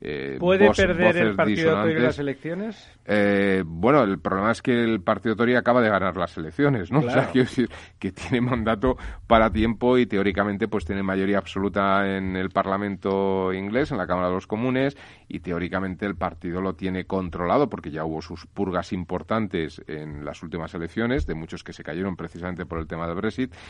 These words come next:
Speaker 1: y por lo tanto yo creo que perder el poder no. Otra cosa es que dentro de las filas clásicas, tradicionales, conservadoras o Tories, no me estoy refiriendo a personas que están ahora en la Cámara de Representantes, sino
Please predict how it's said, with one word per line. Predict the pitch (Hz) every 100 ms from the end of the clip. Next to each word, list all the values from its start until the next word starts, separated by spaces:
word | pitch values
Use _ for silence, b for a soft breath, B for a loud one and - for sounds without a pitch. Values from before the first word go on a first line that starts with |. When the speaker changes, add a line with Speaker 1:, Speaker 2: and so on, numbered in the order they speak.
| B B
Speaker 1:
y |
por | 87
lo | 104
tanto | 101 113
yo | 123
creo | 131 117
que |
perder | 95 98 104
el | 131
poder | 117 117 131 92
no. | 98 117 78
Otra | - 98
cosa | 113 113
es | -
que | 101
dentro | 95 95
de | 90
las | 98 -
filas | 110 113 -
clásicas, | - 117 117 95 95 -
tradicionales, | 82 82 82 87 101 110 104
conservadoras | - 90 92 80 78 104 98 92
o | 90
Tories, | 113 110 85 78 B B B
no | 87 98
me |
estoy | 95 110
refiriendo | 95 104 101
a | 98
personas | 90 101 92
que | 92
están | -
ahora | 95 92
en | 92
la |
Cámara | 90 92 92
de | 82
Representantes, | 80 - 82 151 165 104
sino | 85 78